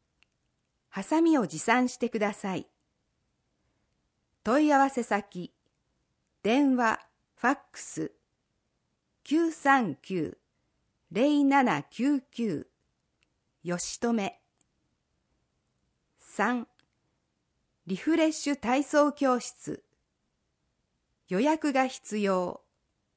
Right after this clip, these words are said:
日時、十一月十六日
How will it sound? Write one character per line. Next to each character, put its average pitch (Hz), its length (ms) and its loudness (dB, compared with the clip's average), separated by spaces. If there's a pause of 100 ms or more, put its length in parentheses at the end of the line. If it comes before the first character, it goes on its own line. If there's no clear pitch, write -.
(920)
日 233 360 0
時、 147 260 -8 (1200)
十 311 300 0
一 302 260 -2
月 254 360 -2
十 233 300 -2
六 269 300 0
日 233 500 -2